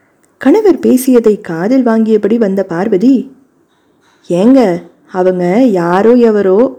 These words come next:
நம்ம கூப்பிட்டதும் கலந்துக்குவாங்களா?" என்று கேட்டார். "இங்க வர்றவங்க பெரும்பாலும் பங்காளிங்க உறவு முறை தான், அதனால கலந்துக்கிறதுல என்ன தப்பு? நேர்ல பழக்கம் இல்லைனாலும் இந்த சாமி தானே நமக்கு இணைப்பு" என்று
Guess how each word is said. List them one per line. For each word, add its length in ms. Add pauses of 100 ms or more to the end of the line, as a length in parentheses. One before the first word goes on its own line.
(440)
நம்ம 300
கூப்பிட்டதும் 640
கலந்துக்குவாங்களா?" 720 (480)
என்று 280
கேட்டார். 420 (1200)
"இங்க 300
வர்றவங்க 460
பெரும்பாலும் 640 (120)
பங்காளிங்க 560
உறவு 280
முறை 240
தான், 240 (520)
அதனால 380
கலந்துக்கிறதுல 760
என்ன 220
தப்பு? 340 (840)
நேர்ல 460
பழக்கம் 440
இல்லைனாலும் 600 (280)
இந்த 240
சாமி 420
தானே 200
நமக்கு 320
இணைப்பு" 340 (720)
என்று 260